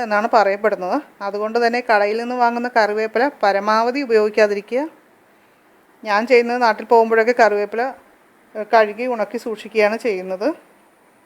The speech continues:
ഇനി കറിവേപ്പില വെയിലത്ത് വെച്ച് ഉണക്കി പൊടിച്ചും നമുക്ക് ഉപയോഗിക്കാം,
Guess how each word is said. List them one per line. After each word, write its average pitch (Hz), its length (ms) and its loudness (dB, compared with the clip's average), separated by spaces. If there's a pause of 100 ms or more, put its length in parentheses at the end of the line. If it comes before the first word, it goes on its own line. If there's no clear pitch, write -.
(680)
ഇനി 247 160 -8
കറിവേപ്പില 233 640 4 (540)
വെയിലത്ത് 226 580 4
വെച്ച് 247 260 4
ഉണക്കി 226 400 2
പൊടിച്ചും 220 580 2
നമുക്ക് 254 300 0
ഉപയോഗിക്കാം, 226 580 4